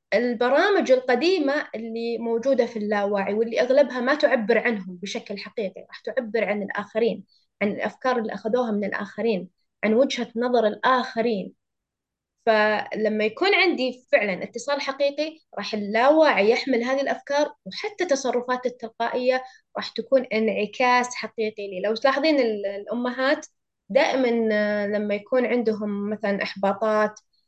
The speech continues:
أو عندهم مرحلة غضب يمرون فيها لسبب معين، يتصرفون بشكل تلقائي برفع الصوت. فنقول لهم دائما، لو حاولتي تركبين برنامج جديد أو معتقد جديد عندك، اللي هو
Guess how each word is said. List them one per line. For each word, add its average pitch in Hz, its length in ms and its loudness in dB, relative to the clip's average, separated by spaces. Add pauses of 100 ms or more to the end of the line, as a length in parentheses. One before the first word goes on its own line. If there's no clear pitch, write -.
(220)
أو 226 120 2
عندهم 214 480 -2
مرحلة 220 440 -2
غضب 214 320 0
يمرون 208 320 -2
فيها 214 340 -4 (100)
لسبب 214 600 0
معين، 226 500 0 (420)
يتصرفون 277 720 4
بشكل 311 400 2
تلقائي 302 560 2
برفع 240 320 2
الصوت. - 440 -8 (1400)
فنقول 269 400 4
لهم 277 260 4
دائما، 262 560 2 (340)
لو 247 260 4
حاولتي 262 1040 2 (220)
تركبين 254 500 0
برنامج 233 420 4
جديد 220 260 0
أو 208 120 4
معتقد 240 480 -2
جديد 220 340 0
عندك، 202 400 -2
اللي 214 160 -4
هو 254 320 0